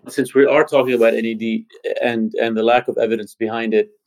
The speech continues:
is there anything out there that is given that does have evidence in humans to reverse any ce-, any process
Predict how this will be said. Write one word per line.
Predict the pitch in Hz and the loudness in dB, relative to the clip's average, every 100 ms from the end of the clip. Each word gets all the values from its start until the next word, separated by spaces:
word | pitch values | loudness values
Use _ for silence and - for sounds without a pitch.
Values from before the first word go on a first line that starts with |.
| _ - - | _ -10 -2
is | 175 | 2
there | 180 190 | 4 4
anything | 151 151 151 160 | 2 -2 -2 -4
out | 123 127 | -2 -2
there | 143 123 | 0 0
that | 117 | -2
is | 113 104 - _ - | -4 -8 -14 _ -4
given | 123 120 113 | -2 -2 -4
that | 107 - | -8 -6
does | 120 120 131 | -4 -4 0
have | 139 131 139 | 0 0 -2
evidence | 131 135 139 - - _ _ | -2 -4 -6 -12 -20 _ _
in | 127 123 120 117 - - | -8 -8 -10 -14 -14 -2
humans | 127 127 135 135 - | 0 0 -2 -8 -12
to | - 151 131 | -4 -2 0
reverse | 120 139 147 - - | 2 4 2 -2 -4
any | 175 170 151 | 0 0 -2
ce-, | - 156 - | -2 -2 0
any | 151 | -4
process | 143 147 139 160 143 | -2 0 0 0 -6